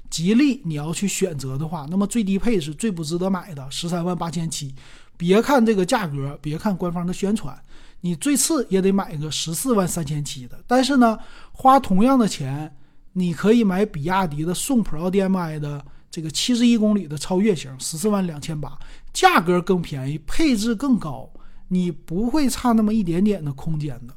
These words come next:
两个在乘坐方面也是不会有什么太大的区别的。那么到了比亚迪这儿呢，实际购买的话，老金觉得啊，一百一十公里的这个超越型更划算。为啥呀？续航你可以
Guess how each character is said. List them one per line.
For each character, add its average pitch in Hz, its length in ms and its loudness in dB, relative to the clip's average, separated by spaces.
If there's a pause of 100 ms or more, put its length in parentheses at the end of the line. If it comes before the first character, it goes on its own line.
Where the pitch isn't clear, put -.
(120)
两 190 400 4
个 196 100 2
在 226 160 2
乘 180 300 -2
坐 247 180 2
方 170 220 -4
面 160 240 -6 (340)
也 170 220 -6
是 175 160 -2
不 151 160 -8
会 220 140 -2
有 160 100 -2
什 135 120 -12
么 139 100 -10
太 185 180 -6
大 190 160 -4
的 156 80 -10
区 226 320 0
别 135 240 -6
的。 123 100 -16 (580)
那 294 80 0
么 302 80 2
到 311 160 10
了 302 80 4
比 185 120 0
亚 214 200 6
迪 180 200 0
这 233 80 4
儿 240 120 4
呢， 165 280 -4
实 160 280 -4
际 220 320 0 (340)
购 226 140 6
买 185 220 -2
的 143 100 -8
话， 135 320 -10 (140)
老 160 220 -6
金 185 180 0
觉 147 180 -4
得 151 140 -6
啊， 127 180 -10 (100)
一 247 120 4
百 160 220 -4
一 190 180 2
十 240 100 -2
公 196 240 2
里 170 160 -4
的 127 220 -10 (320)
这 190 120 -6
个 170 100 -4
超 202 340 2
越 269 160 2
型 131 280 -6
更 147 140 -10
划 127 180 -14
算。 147 260 -14
为 175 80 -2
啥 131 240 -10
呀？ 131 100 -16 (360)
续 - 240 0
航 135 420 -4
你 156 160 -4
可 185 160 -2
以 147 160 -4